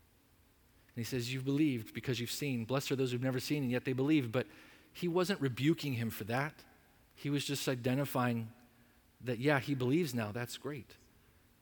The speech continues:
Many of us will never see that physical expression of Jesus, but I want you to see that Jesus was even willing to come to a doubting Thomas and to let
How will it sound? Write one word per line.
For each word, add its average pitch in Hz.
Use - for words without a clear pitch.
Many 147
of 147
us 160
will 143
never 151
see 165
that 135
physical 143
expression 131
of 117
Jesus, 147
but 135
I 131
want 190
you 165
to 147
see 165
that 139
Jesus 160
was 139
even 135
willing 156
to 120
come 156
to 135
a 117
doubting 135
Thomas 110
and 139
to 147
let 131